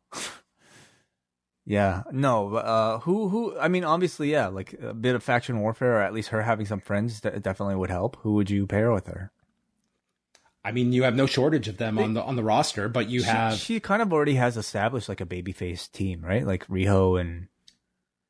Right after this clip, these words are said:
Speaker 1: uh, Statlander, I guess.
Speaker 2: That's right.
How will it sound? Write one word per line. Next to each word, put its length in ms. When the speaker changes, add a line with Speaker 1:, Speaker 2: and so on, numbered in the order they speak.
Speaker 1:
uh, 160
Statlander, 640
I 60
guess. 380
Speaker 2:
That's 220
right. 280